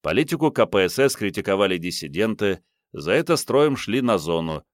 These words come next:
в психушки или выдавливались за рубеж. Наверняка и в цыковском аппарате имелись здравомыслящие люди, но они ни на что не влияли, памятуя главное правило партчиновника:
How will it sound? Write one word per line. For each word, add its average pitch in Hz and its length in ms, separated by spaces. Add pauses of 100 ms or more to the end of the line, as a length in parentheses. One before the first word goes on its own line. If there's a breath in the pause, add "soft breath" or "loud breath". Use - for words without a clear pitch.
в - 100
психушки 107 880 (280)
или 147 220
выдавливались 98 880
за 95 180
рубеж. 95 540 (720)
Наверняка 107 580
и - 20
в 107 60
цыковском 113 560
аппарате 98 560
имелись 87 460
здравомыслящие 92 960
люди, 80 380 (480)
но 95 180
они 120 180
ни 123 80
на 120 140
что 117 180
не 110 120
влияли, 107 560 (380)
памятуя 120 540
главное 101 480
правило 104 400
партчиновника: 87 1120